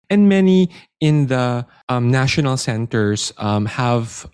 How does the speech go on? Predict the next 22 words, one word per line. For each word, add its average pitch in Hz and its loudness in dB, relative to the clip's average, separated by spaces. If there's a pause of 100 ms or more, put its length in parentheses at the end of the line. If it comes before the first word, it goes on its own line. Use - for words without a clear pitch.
a 120 -2
very 123 2
kind 120 -2
of 113 -4
liberal 117 0
orientation. 104 -2 (440)
So 107 0
they 113 -2
try 135 0
to, 123 2
um, 110 -2
position 127 -2
themselves 113 -4
as - -4
kind 113 0
of 107 -4
neutral, 147 2 (300)
the 117 -4
kind 123 0
of 117 -2
objective 117 -2
journalism, 117 -2